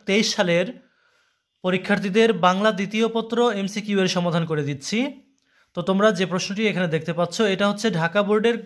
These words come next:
ঘ সেট। তোমরা যারা ঢাকা বোর্ডের অন্য সেট পেয়েছো, তারা অবশ্যই, অবশ্যই মিলিয়ে নিবে, কারণ তোমাদের সিরিয়াল এলোমেলো থাকবে।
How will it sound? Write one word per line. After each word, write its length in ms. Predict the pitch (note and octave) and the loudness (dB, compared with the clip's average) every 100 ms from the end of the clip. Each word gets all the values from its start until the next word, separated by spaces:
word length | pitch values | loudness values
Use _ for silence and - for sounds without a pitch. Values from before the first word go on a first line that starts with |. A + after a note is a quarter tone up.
| - | -12
ঘ 100 | B2+ D#3 F#3+ | -2 2 2
সেট। 340 | - C#3+ - _ _ _ _ _ _ _ - | 0 -6 -8 _ _ _ _ _ _ _ -6
তোমরা 160 | F3 G3 | -2 2
যারা 180 | A3 A3 | 4 2
ঢাকা 280 | D#3+ D#3+ G3+ | 0 -2 0
বোর্ডের 280 | G#3+ G#3 G#3 G3 | 0 0 0 0
অন্য 140 | G#3+ A#3 | 0 -2
সেট 200 | F3+ - | -2 -6
পেয়েছো, 260 | F3+ F3 A3+ | -6 -4 0
তারা 220 | G#3 F3 | 2 4
অবশ্যই, 480 | E3+ E3+ F#3 - A#3 F#3 | 4 0 -2 0 0 0
অবশ্যই 520 | F#3 G#3 - F#3 G#3+ B3 - - _ F3+ | -2 -2 0 -2 -2 -4 -12 -20 _ -4
মিলিয়ে 320 | F#3+ G#3 A3 | 0 4 4
নিবে, 280 | G3+ C#3+ A#2 - _ _ _ _ | 2 -2 -6 -12 _ _ _ _
কারণ 160 | E3 F3+ | -2 -2
তোমাদের 360 | F3+ F#3 F#3+ A#3 | -2 -2 0 0
সিরিয়াল 460 | A3+ F3+ G3+ G#3 A3+ | -2 -2 2 2 2
এলোমেলো 380 | F#3 G3+ G3+ F#3+ | -2 -2 -2 -2
থাকবে। 380 | D#3 C3+ G#2+ | -4 -6 -10